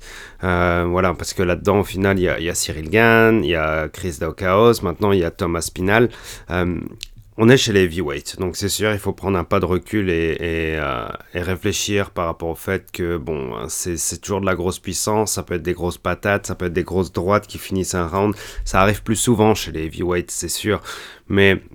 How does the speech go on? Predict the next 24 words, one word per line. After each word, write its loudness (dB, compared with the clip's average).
les 4
records, 2
les 4
records 0
qui -10
sont -2
vraiment 2
clean, 2
comme -2
ça, 0
un 2
peu 0
à 2
la 2
Cyril -2
Gane, 0
euh, 0
qui -4
a 0
quatre -6
ou -12
cinq -2
maintenant, -2
zéro, 0